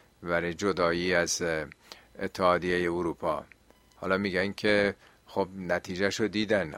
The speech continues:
قیمت چیز آمد پایین. خب به شما چه مربوطه؟ مردم انگلیس تشخیصشون این هستش. اه، دولت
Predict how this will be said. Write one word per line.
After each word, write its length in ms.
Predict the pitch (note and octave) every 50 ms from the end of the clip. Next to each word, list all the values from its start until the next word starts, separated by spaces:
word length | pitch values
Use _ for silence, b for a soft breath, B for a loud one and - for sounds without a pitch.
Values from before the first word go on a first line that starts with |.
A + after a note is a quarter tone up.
| - -
قیمت 440 | - F2+ F2 - E2+ F2 - G#2+
چیز 220 | F#2+ - G2+ F#2+ -
آمد 220 | F#2 F2 F#2 F#2 -
پایین. 300 | - - E2+ E2 E2 D#2
خب 200 | - - F2 F2
به 100 | E2+ G#2+
شما 260 | G2+ - - A#2+ C#3 C3+
چه 140 | - C3
مربوطه؟ 600 | A#2+ A2+ G2+ F#2+ F#2 F2 F2 E2+ - D#2+ D2+ D2+ - - _ -
مردم 360 | F#2+ G2 G#2 G#2 A2 A#2 B2+
انگلیس 460 | B2+ A#2 G#2 G2 G2 G2 A2 A2 -
تشخیصشون 840 | - G#2+ F2+ - - - A#2 G#2+ - - A2 G2 - A2 G#2+ G#2 F#2+ B B B B B B B B B B
این 200 | - A2+ A#2 A2
هستش. 600 | F#2+ F2+ E2+ D#2+ - - - D#2 C#2 C2+ - - B B B B B B B B B B B -
اه، 360 | - G2 G2 G2 G2 F#2 F2+ D#2 - - - - _ - - - - - - - - - - - _ _ - - - - - - - - - _ _ - C3 B2
دولت 680 | A#2+ A#2 A2 G#2+ G#2 G#2 G2 - A#2 G#2+ G#2 G2+ G2